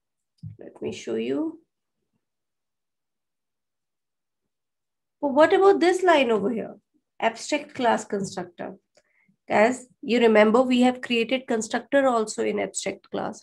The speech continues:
How to call constructor of abstract class? Simply by creating object of your child class. When you create object of the child class,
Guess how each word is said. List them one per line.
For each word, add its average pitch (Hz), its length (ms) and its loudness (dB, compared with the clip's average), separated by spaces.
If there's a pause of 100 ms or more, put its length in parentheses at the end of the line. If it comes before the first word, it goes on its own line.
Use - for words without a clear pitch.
How 247 140 4
to 339 260 0
call 285 320 4
constructor 254 640 -2
of 185 120 -2
abstract - 500 -10
class? - 320 -16 (400)
Simply 247 680 -6
by 202 160 -2
creating 214 640 -4
object 196 600 -4
of 185 220 -6
your 190 120 -2 (100)
child 180 440 -4
class. - 460 -14 (640)
When 233 260 4
you 320 180 2
create 277 340 0
object 247 440 -2
of 254 140 -6
the 247 140 -4
child 208 440 -2
class, 214 500 -2